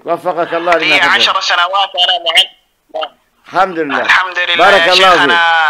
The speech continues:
Speaker 2: أنا معلم قرآن لي عشر سنوات.
Speaker 1: بارك الله فيك، نفع الله بك، ورزقنا الله وإياك القبول يا شيخ
Speaker 2: الله ي-،
Speaker 1: إسماعيل. بارك الله فيك.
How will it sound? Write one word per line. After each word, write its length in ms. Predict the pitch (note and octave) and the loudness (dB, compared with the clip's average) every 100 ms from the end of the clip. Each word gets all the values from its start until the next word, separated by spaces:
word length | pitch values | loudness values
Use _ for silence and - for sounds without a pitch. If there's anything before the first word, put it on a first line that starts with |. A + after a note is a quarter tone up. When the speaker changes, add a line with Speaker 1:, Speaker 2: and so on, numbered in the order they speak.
| C3+ B2 E3 | 0 0 2
Speaker 2:
أنا 340 | F#3 F3+ E3 | 2 0 -2
معلم 400 | D#3+ E3+ G3+ F#3+ F3 | 0 0 0 -2 -4
قرآن 360 | F3+ F3 G3+ F#3+ | -2 0 0 0
لي 220 | F3 G3 F#3 E3 D#3 C3+ - _ - | 0 0 2 0 -2 -4 -10 _ -4
عشر 340 | D#3+ F#3+ F3+ | -2 0 -2
سنوات. 560 | F3 E3+ E3+ G3 E3 - - | -2 -2 0 0 -2 -6 -8
Speaker 1:
بارك 300 | C3 F3 E3+ | -2 0 0
الله 260 | D#3 D#3+ D3+ | -2 -2 -2
فيك، 160 | C3+ A#2 | -2 -4
نفع 360 | D3+ F3+ E3+ D#3+ | -2 0 0 0
الله 260 | E3+ F3 | 0 0
بك، 460 | E3 G3 F3 _ - _ _ _ | 2 -2 -4 _ -20 _ _ _
ورزقنا 880 | - B2 D3+ D#3+ D#3 E3+ D#3 E3+ E3 | -12 -4 0 0 0 -2 0 -2 -2
الله 260 | E3 F3 E3+ | -2 0 0
وإياك 340 | E3 E3+ D#3+ | 0 0 -2
القبول 580 | D#3+ D3+ D#3+ E3+ F3+ D#3 | -6 -4 -6 -4 -8 -6
يا 120 | D3 | -8
شيخ 120 | C#3+ | -4
Speaker 2:
الله 340 | E3+ D#3+ D#3+ D3+ | -6 -2 -2 0
ي-، 100 | D#3 | -2
Speaker 1:
إسماعيل. 420 | C#3+ C3 A2 - _ | -4 -10 -10 -16 _
بارك 340 | C3+ D3+ D3+ | -10 -10 -8
الله 240 | D#3 D#3+ D3 | -8 -6 -6
فيك. 380 | C3+ A2 _ | -8 -16 _